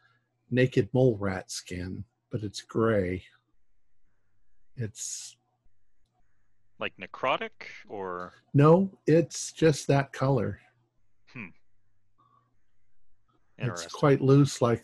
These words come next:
Speaker 1: like a fresh piece of skin.
Speaker 2: Um,
Speaker 1: Um, you don't see any red blood,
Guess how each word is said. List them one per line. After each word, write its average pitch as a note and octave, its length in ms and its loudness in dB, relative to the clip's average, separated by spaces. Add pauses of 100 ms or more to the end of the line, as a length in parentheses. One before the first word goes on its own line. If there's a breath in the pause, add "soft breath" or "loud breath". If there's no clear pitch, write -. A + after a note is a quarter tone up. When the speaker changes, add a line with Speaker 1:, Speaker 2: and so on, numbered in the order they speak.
Speaker 1:
like A#2 180 -2
a - 40 -20
fresh - 380 -2
piece G#2+ 240 -6
of F#2+ 100 -12
skin. F#2 420 -10 (1000)
Speaker 2:
Um, G#2+ 300 -12
Speaker 1:
Um, A2 280 -2
you C3+ 80 4
don't C3 180 6
see - 120 4
any D3 140 8
red A2+ 280 2
blood, A#2 340 0